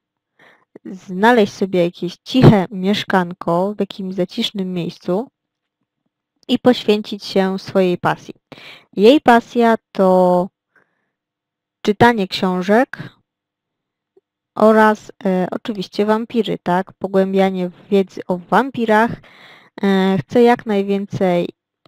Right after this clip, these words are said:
chce jak najwięcej wiedzieć o tym, o tych stworzeniach, można powiedzieć, oraz chce zostać, e, jedną z wampirek.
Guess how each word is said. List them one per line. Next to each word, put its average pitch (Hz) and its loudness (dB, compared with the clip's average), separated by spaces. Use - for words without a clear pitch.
chce - -4
jak 208 0
najwięcej 190 -4
wiedzieć 190 -4
o - -6
tym, 175 -8
o 190 -2
tych - -8
stworzeniach, 180 -2
można 170 -8
powiedzieć, 170 -4
oraz 240 2
chce 226 0
zostać, 208 0
e, 190 2
jedną 214 0
z 185 -4
wampirek. 214 -4